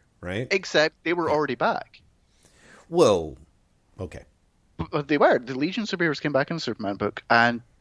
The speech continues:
Speaker 2: Justice Society come back in the end of Death Metal.
Speaker 1: Mm-hmm.
Speaker 2: Uh, the end of Doomsday Clock, rather.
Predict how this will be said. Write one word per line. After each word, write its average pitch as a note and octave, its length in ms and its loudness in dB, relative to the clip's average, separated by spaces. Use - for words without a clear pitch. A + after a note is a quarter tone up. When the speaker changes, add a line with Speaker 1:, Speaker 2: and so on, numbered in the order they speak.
Speaker 2:
Justice C#3+ 340 0
Society C3 280 0
come C3 140 -6
back B2 200 -4
in C3 60 -6
the B2 80 -2
end B2+ 100 -4
of B2 60 -6
Death B2+ 200 -2
Metal. - 240 -10
Speaker 1:
Mm-hmm. A#2+ 100 2
Speaker 2:
Uh, E3+ 120 8
the D#3 100 6
end D#3+ 140 2
of C3 60 -16
Doomsday D3 340 -8
Clock, - 180 -16
rather. - 220 -12